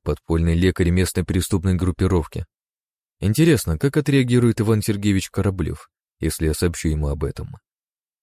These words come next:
«М, вот, значит, как. Теперь будем хранить взаимные секреты?» «Именно. Только учтите, Антон Генрихович, я не шутил. Если я еще раз почувствую от вас угрозу,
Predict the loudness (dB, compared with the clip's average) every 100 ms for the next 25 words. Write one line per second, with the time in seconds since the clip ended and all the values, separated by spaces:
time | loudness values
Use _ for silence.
0 | _ _ _ -16 -8 -4 -4 -4 0 4
1 | 4 2 0 -2 -2 -8 -10 -12 -12 -18
2 | _ _ _ _ _ _ _ -8 2 4
3 | 6 6 4 2 2 2 2 2 2 2
4 | 4 4 2 0 0 4 4 2 -2 -4
5 | _ _ _ _ _ _ _ -6 0 2
6 | 2 0 -4 _ _ -4 -4 0 -2 -2
7 | -2 -2 0 -2 0 0 0 0 -2 -4
8 | -6 -8 -6 -2 -2 -2 -4 -4 -4 -4
9 | -8 _ _ _ _ _ _ -4 -2 0
10 | 2 0 2 0 0 -2 -4 -2 -2 0
11 | 0 0 -2 -4 -2 -2 -4 -8